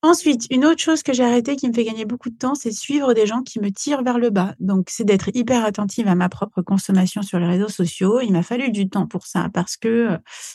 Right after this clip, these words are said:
ben voilà, il y a des gens qui te suivent, il y a des gens que tu connais dans la vraie vie, il y a des gens que, avec qui tu, tu échanges régulièrement, puis tu, du coup, tu dis, « Ah, et quand même, faudrait que je la suive, faudrait que je regarde son contenu, et cetera. » Donc, pour toutes mes copines qui m'entendent,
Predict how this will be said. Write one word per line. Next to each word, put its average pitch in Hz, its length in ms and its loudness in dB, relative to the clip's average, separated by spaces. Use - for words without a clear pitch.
ben 143 80 0
voilà, 147 220 4
il - 20 4
y 180 40 6
a 160 40 4
des 165 80 4
gens 190 140 4
qui 196 160 -6
te - 40 -16
suivent, 208 280 -4
il 226 80 -2
y - 20 2
a 196 40 2
des 170 80 2
gens 190 80 4
que 196 100 0
tu - 40 -18
connais 190 200 4
dans 190 100 4
la 175 120 4
vraie 165 140 6
vie, 180 120 4
il 196 60 4
y 208 40 2
a 180 40 4
des 165 40 2
gens 185 160 2
que, 147 440 -6
avec 185 180 -2
qui 196 200 -8
tu, 185 460 2
tu 190 180 2
échanges 202 460 4
régulièrement, 185 560 6
puis 190 120 -4
tu, - 160 -6
du 180 60 -4
coup, - 140 -8
tu 180 160 -2
dis, « 190 140 4
Ah, 208 180 0
et 196 80 2
quand 196 120 0
même, 196 180 2
faudrait 180 180 2
que 190 60 4
je 185 40 4
la 208 120 2
suive, 202 420 0
faudrait 165 220 0
que 170 60 0
je - 60 -6
regarde 208 280 0
son 185 120 0
contenu, 196 420 0
et - 20 -6
cetera. » 190 560 2
Donc, 196 160 -2
pour 226 160 0
toutes 233 180 -4
mes 220 80 0
copines 220 540 2
qui 233 140 2
m'entendent, 208 600 2